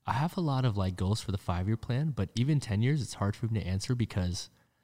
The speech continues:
ah, man, this is crazy. I don't know if I'm jinxing myself. For some reason, ever since I was young, I've always had this belief that for some reason, um, I was put on this earth to, like, push really hard, but I don't know if I'll be here forever. Like,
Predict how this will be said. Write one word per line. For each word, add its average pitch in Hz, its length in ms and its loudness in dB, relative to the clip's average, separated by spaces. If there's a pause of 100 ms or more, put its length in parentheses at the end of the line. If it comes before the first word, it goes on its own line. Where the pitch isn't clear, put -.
(360)
ah, 117 220 2
man, 98 160 2
this 107 160 -2
is 104 80 -4
crazy. 101 240 0
I 95 40 2
don't 101 100 4
know 98 80 2
if 92 60 -2
I'm 85 100 -2
jinxing - 240 -4
myself. - 420 -6 (480)
For - 80 -20
some 165 160 4
reason, 139 240 6
ever 113 160 6
since 123 220 2
I - 20 4
was 98 180 4
young, 95 300 2
I've 98 160 -2
always 147 220 0
had 135 160 -2
this 104 100 -2
belief 92 380 -2
that 82 120 -2
for - 120 -2
some 101 240 2
reason, 113 420 2 (960)
um, 87 600 0 (180)
I 113 60 4
was 135 100 6
put - 160 2
on 151 80 8
this 113 180 2
earth 107 160 4
to, - 100 -6
like, 85 200 -4
push - 240 2
really 113 180 4
hard, 95 380 -2 (480)
but 127 80 0
I 151 80 4
don't 190 160 6
know 208 60 8
if 180 120 2
I'll 123 80 4
be 110 200 4
here 92 480 0 (500)
forever. 90 540 -2 (380)
Like, 92 480 -6